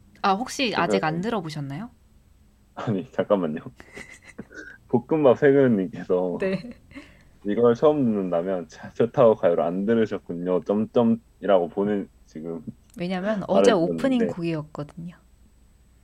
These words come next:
Speaker 2: 네, 저는 들었습니다.
Speaker 1: 들었는데 왜 처음 듣는 것처럼?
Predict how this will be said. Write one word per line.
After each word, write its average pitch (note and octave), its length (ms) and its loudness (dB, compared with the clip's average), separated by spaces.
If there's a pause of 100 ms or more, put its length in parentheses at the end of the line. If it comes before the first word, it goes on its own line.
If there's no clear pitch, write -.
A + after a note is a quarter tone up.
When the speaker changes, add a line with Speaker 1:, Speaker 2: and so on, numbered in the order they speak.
(580)
Speaker 2:
네, F#2 100 -4
저는 G2 500 2
들었습니다. A2+ 560 0 (760)
Speaker 1:
들었는데 B3+ 540 0
왜 F#3 160 -2
처음 C#4+ 480 0
듣는 A3 340 -10
것처럼? - 420 -16